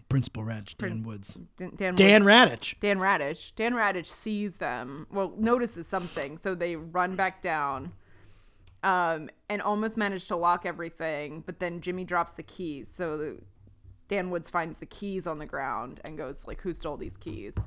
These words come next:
Speaker 1: Yeah.
Speaker 2: And Toby
Speaker 1: Yeah.
Speaker 2: ends up saying, like, "It was me,"
Speaker 1: Yeah.
Speaker 2: after, like, a little bit
Speaker 1: He
Speaker 2: of
Speaker 1: takes one for the team.
Speaker 2: Yeah, but then, uh, Dan Woods lets them all go home.
Speaker 1: Yeah.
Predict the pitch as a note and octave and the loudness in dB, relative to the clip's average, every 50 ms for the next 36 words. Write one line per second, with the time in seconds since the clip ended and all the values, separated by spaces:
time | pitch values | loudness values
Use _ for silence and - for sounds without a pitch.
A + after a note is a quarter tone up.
0 | - - - A3+ A3 G2 - - - - - G#3+ A3+ G#3+ - A3 C4 C4+ G#4 G#4 | -8 -12 -20 -20 -20 -20 -20 -20 -14 -8 -4 -2 -2 -2 -2 0 0 2 2 2
1 | F4+ A3 F3 E3 E3 E3 F3 G3+ G3 - - - - - - - - - - - | 0 -2 -2 -2 -2 -4 -4 -6 -8 -12 -20 -20 -20 -20 -20 -20 -20 -20 -20 -18
2 | - - G3+ G#3 G3+ F#3 G#3 G3 G3+ - G#3 G3+ G3 G3 F#3 F3+ F3+ - - - | -10 -4 -2 -2 0 2 0 0 0 0 2 2 2 2 -2 -4 -4 -6 -6 -6
3 | F#3 E3+ F#3 - F#3+ F3+ E3+ E3 D#3 D#3 E3 C#3+ A#2 G#2+ G2+ F2+ G2 F#3 F#3+ - | -4 -4 -4 -4 -4 -4 -4 -4 -4 -4 -4 -4 -4 -4 -4 -4 -2 -2 -2 -2
4 | - G3+ F#3+ F#3 F#3 F3+ E3+ F3 F3 F3 D3+ E3+ E3 E3+ E3 E3 C#3 - - D#3 | -2 -2 -2 -2 -2 -2 -2 0 0 0 0 0 -2 0 0 0 0 0 2 2
5 | C#3+ B2+ - - B2+ A#2+ - - A2+ G#2 G2+ - - G#2+ G2+ G2 G2 F#2+ C#3 G3+ | 2 2 2 -2 -4 -4 -4 -8 -10 -10 -10 -10 -10 -10 -10 -10 -10 -6 -4 -2
6 | A3 A#3+ A3 E3+ - - A3 G#3+ C4 C4 B3+ A#3+ A#3 A3 - - - - - - | 0 0 0 0 0 0 0 2 4 4 4 4 0 -2 -4 -10 -16 -20 -20 -12
7 | - - - G3+ G3 G3 G3+ A3+ A3+ A#3+ B3+ B3+ - B3+ B3 - E4+ E4 D#4+ D4 | -4 -2 0 0 0 0 0 -2 -2 0 -2 -2 -2 -4 -4 -2 -2 -2 -2 0
8 | D#4 D#4+ D#4+ D#4+ A4 A#4+ G3 F3+ G3+ A#2+ A#2+ G#2+ F#2 | 0 0 0 2 0 0 0 0 -2 -2 -2 -2 -4